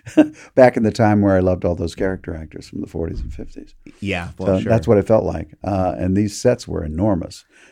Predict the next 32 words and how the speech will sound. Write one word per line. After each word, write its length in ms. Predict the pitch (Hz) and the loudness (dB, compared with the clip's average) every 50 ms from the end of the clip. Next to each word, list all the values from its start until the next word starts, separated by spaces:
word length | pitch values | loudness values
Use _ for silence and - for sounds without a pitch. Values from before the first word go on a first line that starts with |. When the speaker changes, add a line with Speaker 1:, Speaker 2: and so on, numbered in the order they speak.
| _ - | _ -8
Speaker 2:
They 80 | 90 | -6
Speaker 1:
They 80 | 95 98 | -4 -4
Speaker 2:
looked 200 | 131 135 - - | -4 -6 -8 -10
Speaker 1:
were, 260 | - - - - - | -16 -20 -20 -20 -14
Speaker 2:
huge, 380 | - 143 147 110 90 175 156 135 | -10 -8 -6 -6 -4 -2 0 2
Speaker 1:
they 60 | 127 135 | 2 2
were 80 | 127 120 | 2 2
Speaker 2:
yeah. 140 | 117 - | 0 0
Speaker 1:
enormous. 720 | 156 131 131 131 131 131 135 143 143 139 123 104 90 87 - | 0 2 2 2 2 4 4 6 6 6 4 4 2 0 -2
Speaker 2:
And 160 | 104 104 101 | -6 -6 -6
stark, 800 | 104 - - - - - - - 110 123 131 117 - - - - _ _ - 92 | -6 -8 -8 -8 -8 -8 -2 0 2 2 2 2 0 -4 -12 -20 _ _ -8 -6
like, 300 | 87 87 82 - _ - | -6 -6 -6 -10 _ -18
high 340 | - - - 123 135 135 131 | -14 -8 -4 -2 0 0 0
contrast 600 | - - 120 104 95 98 110 113 120 120 123 120 | -2 -2 -2 -2 0 2 2 4 4 4 4 4
black 140 | 120 120 120 | 4 4 4
and 120 | 123 123 85 | 6 4 4
Speaker 1:
Mm-hmm. 60 | 85 | 2
Speaker 2:
white 180 | 82 80 76 53 | 0 -4 -6 -8
lighting. 560 | 73 82 80 82 82 80 80 80 80 78 - - | -8 -8 -8 -8 -8 -8 -10 -10 -12 -12 -8 -2
Speaker 1:
Yeah. 300 | 95 95 95 90 85 82 | 0 0 0 0 0 -2
Speaker 2:
And 380 | 85 85 82 80 78 80 80 78 _ _ - | -4 -4 -4 -6 -8 -10 -12 -14 _ _ -4
they 80 | 95 | -2
don't 120 | 95 110 113 | -2 0 0
have 120 | 110 92 78 | -2 -2 -4
Venetian 460 | 85 90 90 92 87 - 92 90 82 | -6 -6 -6 -6 -8 -8 -8 -8 -8
blinds, 420 | 82 85 87 85 82 87 90 - | -6 -6 -6 -6 -6 -8 -8 -10
so 80 | - 82 | -10 -10
they 80 | 80 | -8
do 120 | 78 82 82 | -8 -8 -8
it 60 | - | -8
with 140 | - - - | -10 -14 -12
columns. 560 | - - 87 85 85 87 92 92 98 98 | -10 -6 -6 -4 -4 -4 -6 -6 -8 -10